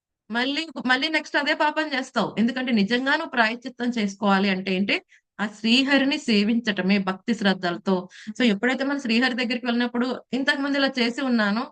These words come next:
యాక్సిడెంటల్ గా ఇప్పుడు కూడా ఏమో ఎప్పుడైనా చేసి ఉండొచ్చు, but ఫర్దర్ గా నేను ఆ విధంగా చేయాలనుకోవట్లేదయ్యా అని చెప్పి మనం ఆయన చక్కగా ప్రార్థించి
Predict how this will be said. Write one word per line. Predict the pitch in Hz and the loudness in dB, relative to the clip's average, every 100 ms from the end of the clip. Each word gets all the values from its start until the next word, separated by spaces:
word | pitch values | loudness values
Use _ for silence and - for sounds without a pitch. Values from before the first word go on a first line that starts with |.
| _ | _
యాక్సిడెంటల్ | 185 - 214 220 254 | -12 -8 -4 0 0
గా | 269 | 0
ఇప్పుడు | 214 262 | -2 -2
కూడా | 254 269 | 0 2
ఏమో | 247 247 | 2 0
ఎప్పుడైనా | 233 233 262 233 | 0 0 0 -2
చేసి | 226 | -2
ఉండొచ్చు, | 247 240 240 | 0 -2 0
but | 233 226 - _ _ _ _ _ | -2 -4 -10 _ _ _ _ _
ఫర్దర్ | 202 214 254 254 | -4 -2 -4 -2
గా | 294 | -2
నేను | 311 277 | 0 0
ఆ | |
విధంగా | 226 208 247 | 0 0 -2
చేయాలనుకోవట్లేదయ్యా | 269 226 240 226 214 247 269 240 185 170 208 202 - _ | 0 2 2 0 -4 -6 -4 0 0 2 2 2 -4 _
అని | 208 220 | -4 -4
చెప్పి | 214 | 0
మనం | 240 226 | 2 4
ఆయన | 202 196 | 4 2
చక్కగా | 196 202 233 | 0 0 -2
ప్రార్థించి | 208 190 208 233 277 277 320 | 0 2 2 0 -6 -6 -8